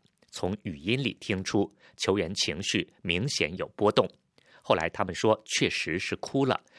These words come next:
说卡纳瓦罗人这么好，在这个节点怎么就下课了？球员接受不了。媒体人傅亚宇直言，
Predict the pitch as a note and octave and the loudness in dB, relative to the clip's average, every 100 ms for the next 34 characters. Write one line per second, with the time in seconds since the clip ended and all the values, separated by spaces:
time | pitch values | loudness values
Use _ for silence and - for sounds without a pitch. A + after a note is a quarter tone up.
0 | - - C#3 C3+ - F#2 A#2 G#2+ D2+ D2 | -12 -2 2 2 0 -2 0 0 -4 -4
1 | D#2+ G#2 A2+ F2 A2+ - F#3 C3 F2+ - | -2 -2 -2 -6 -6 -2 0 2 -2 -4
2 | E2+ - _ _ _ - C3+ - D#3+ - | -8 -8 _ _ _ 0 2 2 2 0
3 | - F2+ A2+ F#2 - - C#2 D#2 B2 - | -2 0 2 2 0 -6 -6 -2 -2 -2
4 | A#2+ G#2+ - A2+ E2+ - _ _ - - | -6 -4 -2 0 0 -4 _ _ -6 -2
5 | E2+ F#2 D2 - C#3 C3+ - - F#2 D#2 | 0 -2 -6 -4 0 0 0 -2 -2 -2
6 | D2+ - _ _ _ _ _ _ _ _ | -6 -8 _ _ _ _ _ _ _ _
7 | - - - D3 - A2 E2+ G#2 - - | -20 -12 0 0 2 0 0 -2 -4 0
8 | C#3+ D3+ E2 D#2 - - F#2+ F#2 D2+ F2 | 2 2 -4 -8 -6 -2 0 0 -2 -2